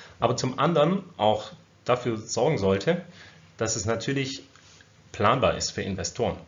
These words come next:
und dass es für die, ja, deutlich mehr Wert gibt. Was bedeutet das denn für meinen Wert? Zum einen habe ich natürlich einen deutlich stabileren Umsatz.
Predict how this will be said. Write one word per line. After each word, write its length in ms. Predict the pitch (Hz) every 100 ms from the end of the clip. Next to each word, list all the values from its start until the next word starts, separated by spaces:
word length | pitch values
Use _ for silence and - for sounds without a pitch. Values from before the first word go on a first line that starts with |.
| - - _
und 80 | -
dass 160 | 95 -
es 100 | -
für 120 | 98
die, 340 | 98 98 95 - _ _ _ - - - - - -
ja, 220 | 131 90 - -
deutlich 340 | 104 104 107 110
mehr 160 | 110
Wert 220 | 107 104 -
gibt. 300 | - - - _ _ _ - - - _ _ _ _ _ _ _ -
Was 200 | 110 -
bedeutet 420 | 123 127 127 110
das 160 | 101
denn 120 | 104 98
für 120 | 101
meinen 220 | 95 95
Wert? 280 | 87 85 - _ - - - _ -
Zum 160 | 123
einen 200 | 120 143
habe 140 | 131 107
ich 80 |
natürlich 320 | 110 110 110 107
einen 80 |
deutlich 320 | 104 104 107 -
stabileren 500 | 117 101 107 95 98
Umsatz. 720 | 143 170 170 170 - -